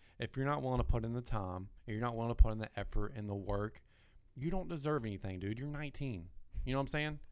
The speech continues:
You're nineteen. When you turn forty, you're still young. Think about taking a little bit then. And if you're not starting till you're forty, you're still young at forty-two.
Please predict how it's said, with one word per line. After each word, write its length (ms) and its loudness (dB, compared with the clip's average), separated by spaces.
You're 140 4
nineteen. 760 0
When 120 4
you 60 2
turn 200 6
forty, 300 8
you're 160 10
still 280 8
young. 380 4
Think 160 6
about 240 6
taking 280 4
a 40 0
little 200 4
bit 220 2
then. 340 0
And 100 0
if 100 -4
you're 80 2
not 140 4
starting 220 2
till 120 2
you're 100 4
forty, 440 2
you're 100 6
still 240 6
young 240 6
at 100 0
forty-two. 580 4